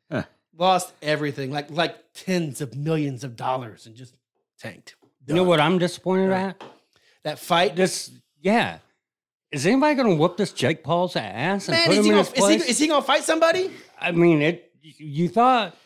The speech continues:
Speaker 3: you
Speaker 1: He
Speaker 3: thought
Speaker 1: fought,
Speaker 3: a
Speaker 1: he fought a
Speaker 3: retired
Speaker 1: retired
Speaker 3: M-
Speaker 1: N B A player and a washed up U F C fighter.
Speaker 2: That U F C fighter,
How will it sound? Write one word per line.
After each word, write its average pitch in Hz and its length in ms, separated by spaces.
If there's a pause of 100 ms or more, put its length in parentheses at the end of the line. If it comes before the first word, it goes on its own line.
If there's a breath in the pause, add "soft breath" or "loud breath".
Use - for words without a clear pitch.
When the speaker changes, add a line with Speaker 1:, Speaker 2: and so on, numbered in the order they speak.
(160)
Speaker 3:
you 160 160
Speaker 1:
He 135 80
Speaker 3:
thought 233 300
Speaker 1:
fought, 190 120
Speaker 3:
a 170 80
Speaker 1:
he 151 120
fought 175 280
a 131 60
Speaker 3:
retired 160 140
Speaker 1:
retired 160 320
Speaker 3:
M- 165 60
Speaker 1:
N 151 100
B 131 160
A 107 80
player 107 600
and 107 140
a - 20
washed 98 420
up 95 180
U 92 140
F 85 100
C - 180
fighter. - 220
Speaker 2:
That 311 220
U 311 160
F 320 100
C 311 240
fighter, 226 360